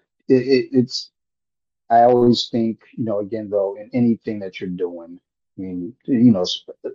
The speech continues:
more so grappling because that's just the world that we're in right now. But it's like, yeah, anything you do, you know, make it worth doing. You know, if you're out there grappling, you say to yourself, "Eh," like, even as a hobbyist, you know, 'cause I, I,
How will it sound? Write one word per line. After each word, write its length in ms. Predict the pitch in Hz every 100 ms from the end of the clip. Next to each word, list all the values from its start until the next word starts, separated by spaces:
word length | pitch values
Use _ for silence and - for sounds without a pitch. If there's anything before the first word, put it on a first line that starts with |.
| _ _ _ _ -
more 160 | 185
so 200 | - 127
grappling 360 | 110 107 107 107
because 240 | 104 101
that's 160 | 98 -
just 220 | 104 -
the 80 | 98
world 280 | 95 92 87
that 60 | 87
we're 180 | 82
in 160 | 92 95
right 200 | 98 98
now. 300 | 104 101 101 _ _ _ _ -
But 100 | 104
it's 120 | 101
like, 140 | 101 98
yeah, 80 |
anything 360 | 101 120 127 110
you 80 | 98
do, 460 | 92 98 95 95 _ _ -
you 120 | 110
know, 120 | 95
make 300 | 101 117 117
it 140 | 110 95
worth 240 | 95 90 82
doing. 200 | 82 80 _ _ _ _ -
You 80 | 87
know, 60 |
if 120 | 85 -
you're 140 | 101
out 120 | 101
there 120 | 104 90
grappling, 480 | 95 98 - 98
you 100 | 92
say 240 | 90 - 95
to 60 |
yourself, 480 | 92 90 101 90 87 _ _ _ _ _ _ _ _ -
"Eh," 300 | 180 160 151 _ _ _ _ _ _ _ _ _ _ -
like, 140 | 269
even 240 | - 320 302
as 140 | 247
a 40 | -
hobbyist, 640 | - 165 143 - - - _ _ _ _ _ _
you 100 | 98
know, 300 | 92 82 92
'cause 240 | - 110 -
I, 60 | 127
I, 240 | 123 127